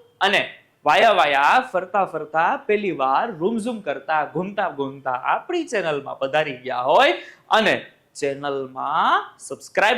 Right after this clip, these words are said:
કરવાનું બાકી હોય તો કરી દ્યો, વીડિયોને લાઈક તો કરવું જ પડશે. તમે કોઈ પણ હોય, વીડિયોને લાઈક કરી દ્યો અને તમારા મિત્રોને શેર કરી દ્યો કે "ચલો ભાઈ, મેદાનમાં આવી જાઓ, સંસ્કૃતમાં પૂરા માર્ક લેવા માટે." તો આવો, આપણે સમય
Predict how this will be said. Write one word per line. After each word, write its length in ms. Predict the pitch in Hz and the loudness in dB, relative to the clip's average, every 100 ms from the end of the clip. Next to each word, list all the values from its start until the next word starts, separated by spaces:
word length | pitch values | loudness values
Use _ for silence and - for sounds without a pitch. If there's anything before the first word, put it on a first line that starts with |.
| 220 | 0
કરવાનું 380 | 185 160 147 135 | 2 2 0 -2
બાકી 280 | 131 127 131 | -6 -6 -10
હોય 100 | 123 | -10
તો 120 | 127 | -10
કરી 280 | 123 135 147 | -8 -8 -6
દ્યો, 460 | 180 190 214 202 _ 135 | -2 0 0 -6 _ -10
વીડિયોને 380 | 131 123 120 123 120 _ _ _ _ _ _ 135 | -6 -6 -6 -8 -10 _ _ _ _ _ _ -6
લાઈક 300 | 131 131 127 | -4 -4 -6
તો 80 | |
કરવું 280 | 127 135 151 | -4 -4 -4
જ 80 | 151 | -6
પડશે. 360 | 147 151 151 147 | -6 -6 -10 -8
તમે 240 | 135 120 | -10 -6
કોઈ 160 | 135 131 | -4 -4
પણ 200 | 147 147 | -4 0
હોય, 240 | 143 185 - - - | 2 0 -2 -16 -12
વીડિયોને 360 | 127 123 120 120 | -6 -4 -4 0
લાઈક 340 | 156 226 - | 0 0 0
કરી 140 | 233 | -4
દ્યો 160 | 233 240 | -2 -2
અને 120 | 196 | -2
તમારા 380 | 147 202 240 208 | -4 -2 0 0
મિત્રોને 560 | 156 - 131 131 190 233 | -2 -6 -4 0 0 -2
શેર 480 | - - 190 185 180 | -8 -4 0 2 0
કરી 240 | 170 160 | -2 -4
દ્યો 160 | 143 139 | -4 -6
કે 140 | 131 | -4
"ચલો 280 | 117 175 202 | 0 2 4
ભાઈ, 240 | 175 165 | 4 2
મેદાનમાં 460 | 143 143 156 151 143 | 0 -2 -2 -2 -2
આવી 160 | 165 | -2
જાઓ, 240 | 180 185 202 - - - | 0 2 2 0 -14 -8
સંસ્કૃતમાં 840 | 151 143 - 151 151 180 233 - | -8 -8 -6 -6 -2 -2 -2 -6
પૂરા 200 | 156 147 | 0 0
માર્ક 300 | 135 147 - - | 0 -4 -4 -8
લેવા 260 | 127 127 120 | -6 -6 -8
માટે." 260 | 117 - _ _ _ | -14 -20 _ _ _
તો 440 | 208 254 285 - _ _ | 4 6 4 -2 _ _
આવો, 180 | 175 240 | 4 6
આપણે 340 | 269 262 262 254 | 6 6 4 4
સમય 580 | 254 220 247 254 247 | 4 2 4 4 2